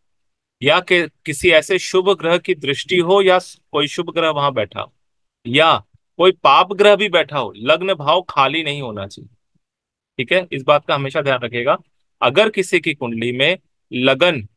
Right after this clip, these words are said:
किसी भी तरह से किसी, अ, ग्रह से दृष्ट नहीं है, वहां पर कोई स्थान नहीं है, कोई भी ग्रह बैठा हुआ नहीं है,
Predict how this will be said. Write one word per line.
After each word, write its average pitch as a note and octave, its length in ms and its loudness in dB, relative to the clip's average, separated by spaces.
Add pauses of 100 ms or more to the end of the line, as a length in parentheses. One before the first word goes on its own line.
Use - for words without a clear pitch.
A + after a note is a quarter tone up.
(360)
किसी F3+ 300 -2
भी A3 120 0
तरह G3 220 4
से G#3 200 -2
किसी, G#3+ 460 -8
अ, - 800 -6
ग्रह D3+ 260 0
से F3+ 160 -2
दृष्ट F3+ 360 0
नहीं D#3 340 -2
है, E3 260 0
वहां D3+ 260 2
पर E3 120 -4
कोई E3 200 -6
स्थान D3 400 0
नहीं D#3 200 -4
है, D#3 80 -4
कोई D3 160 -2
भी D3 100 -4
ग्रह C#3 220 4
बैठा C3 280 0
हुआ D3 200 0
नहीं B2+ 200 -10
है, D#3 100 -8